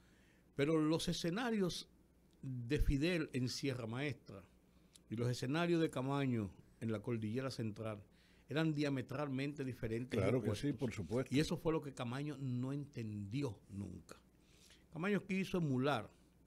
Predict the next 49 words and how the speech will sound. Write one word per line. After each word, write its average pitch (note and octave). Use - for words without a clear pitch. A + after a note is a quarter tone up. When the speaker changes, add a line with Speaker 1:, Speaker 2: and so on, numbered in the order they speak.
Speaker 1:
lo A#2+
que A#2+
había C3
hecho C#3
Fidel. G#2+
Speaker 2:
Es C3+
lo F#3+
que F#3+
acabo F#3
de F3+
decir, F3
Speaker 1:
Eh, C3
Speaker 2:
pero C#3+
él D3+
no, F3+
Speaker 1:
pero F3
Speaker 2:
no, F3+
no F#3
entendió E3+
que D#3
Speaker 1:
no, -
Speaker 2:
Fidel D#3+
Speaker 1:
es -
lo D#3+
Speaker 2:
tuvo F3+
Speaker 1:
que F#3+
Speaker 2:
una F#3
base F3
política D#3+
de C3+
Speaker 1:
no, A#2+
es -
lo D#3
que D#3
Speaker 2:
sustento. G#2
Speaker 1:
te, F#3
eh, E3
ahí F3+
quiero G3
ir. B2
Pero F3+
también, F#3
pero D#3+
también, C3
Fidel F#3
tenía, C#3
y B2+
lo A#2+
demostró, A#2